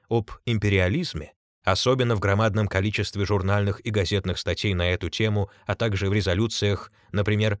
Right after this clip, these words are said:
Хемницкого и Базельского конгрессов, состоявшихся осенью тысяча девятьсот двенадцатого года, едва ли выходило из круга идей, изложенных или, вернее, подытоженных у обоих названных авторов.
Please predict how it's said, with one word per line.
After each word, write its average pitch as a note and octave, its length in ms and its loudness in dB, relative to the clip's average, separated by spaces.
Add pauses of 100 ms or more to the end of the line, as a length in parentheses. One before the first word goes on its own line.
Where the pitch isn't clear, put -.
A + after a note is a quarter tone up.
(120)
Хемницкого G#2+ 680 0
и A2+ 140 -4
Базельского F#2+ 580 0
конгрессов, F#2 600 -2 (340)
состоявшихся F2+ 800 0
осенью F#2 500 -2 (180)
тысяча - 280 -2
девятьсот F2+ 340 0
двенадцатого F2+ 540 0
года, F2+ 380 0 (360)
едва B2 440 2
ли G#3 100 2
выходило D3+ 480 2
из C#3 240 0
круга A#2 420 2
идей, A#2 400 -2 (220)
изложенных D#3 720 0
или, E3+ 200 -2
вернее, D3+ 460 0 (180)
подытоженных D3 840 2
у G#2 140 4
обоих F2+ 440 0
названных E2+ 560 -2
авторов. - 560 -6